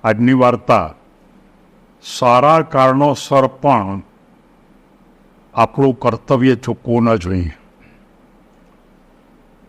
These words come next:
મિત્રો, આપણને આ વાર્તાનો હેડિંગ એમ કહે છે કે ગમે તેવો સારું કારણ હોય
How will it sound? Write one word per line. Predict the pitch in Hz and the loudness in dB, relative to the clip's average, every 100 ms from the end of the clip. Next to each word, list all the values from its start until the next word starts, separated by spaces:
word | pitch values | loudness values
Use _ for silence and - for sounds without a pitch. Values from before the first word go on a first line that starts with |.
| _ 127 | _ -6
મિત્રો, | 139 165 165 | -4 2 4
આપણને | 143 - 156 156 | 4 2 0 0
આ | 151 | 2
વાર્તાનો | 139 131 127 160 160 151 | 2 0 -2 -4 -2 -2
હેડિંગ | 139 151 147 | -2 -2 0
એમ | 143 147 | 0 -2
કહે | 156 151 | -2 -2
છે | 151 165 101 95 - _ _ _ - | 0 -2 -2 -6 -16 _ _ _ -6
કે | 135 | -4
ગમે | 107 123 139 170 | 0 0 2 0
તેવો | 170 160 160 | 0 0 0
સારું | 156 - 131 147 139 | -2 0 0 0 -2
કારણ | 135 135 135 | 0 2 0
હોય | 120 143 135 104 | 0 0 0 0